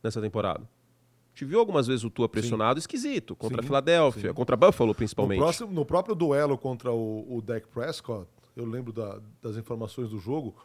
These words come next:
Speaker 2: contra, quando pressionado, o Dak tinha o primeiro,
Speaker 1: Primeiro
Speaker 2: o
Speaker 1: rating
Speaker 2: primeiro
Speaker 1: da liga,
Speaker 2: rating, o
Speaker 1: é.
Speaker 2: Tua era o décimo sexto,
Speaker 1: É
Speaker 2: alguma coisa
Speaker 1: isso,
Speaker 2: assim.
Speaker 1: cai bastante, cai bastante. O Tua é um quarterback, os dois são quarterback de ritmo, né? Que eles precisam passar a bola rápido, entrar no ritmo e tudo mais.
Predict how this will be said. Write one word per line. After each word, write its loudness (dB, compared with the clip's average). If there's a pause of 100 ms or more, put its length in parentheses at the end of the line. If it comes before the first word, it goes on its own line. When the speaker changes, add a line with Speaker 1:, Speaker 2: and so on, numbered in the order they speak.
(300)
Speaker 2:
contra, -2
quando 0
pressionado, -2
o -6
Dak -6
tinha -8
o -6
primeiro, -2
Speaker 1:
Primeiro 8
Speaker 2:
o 8
Speaker 1:
rating 8
Speaker 2:
primeiro 8
Speaker 1:
da 6
liga, 6
Speaker 2:
rating, 4
o 2
Speaker 1:
é. 6
Speaker 2:
Tua 2
era 0
o -2
décimo -2
sexto, -6
Speaker 1:
É 4
Speaker 2:
alguma 4
coisa 2
Speaker 1:
isso, -6
Speaker 2:
assim. -10
Speaker 1:
cai 4
bastante, -2 (100)
cai -2
bastante. -4
O -10
Tua 0
é 2
um -2
quarterback, -2 (160)
os 4
dois 4
são 4
quarterback 4
de -6
ritmo, -4
né? 2 (480)
Que -10
eles -6
precisam 0
passar 2
a 0
bola 0
rápido, 4
entrar 0
no -2
ritmo -8
e -10
tudo -10
mais. -12